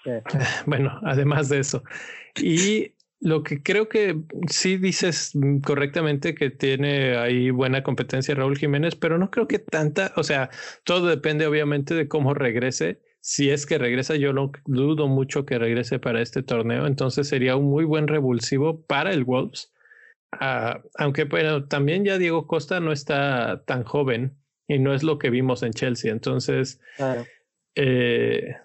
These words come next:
Speaker 2: sería bueno, sería mejor que lo que tienen,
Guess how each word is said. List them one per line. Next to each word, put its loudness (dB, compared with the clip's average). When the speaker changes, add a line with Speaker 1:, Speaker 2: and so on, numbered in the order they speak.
Speaker 2:
sería 0
bueno, 0
sería 0
mejor 0
que -2
lo 0
que -2
tienen, -2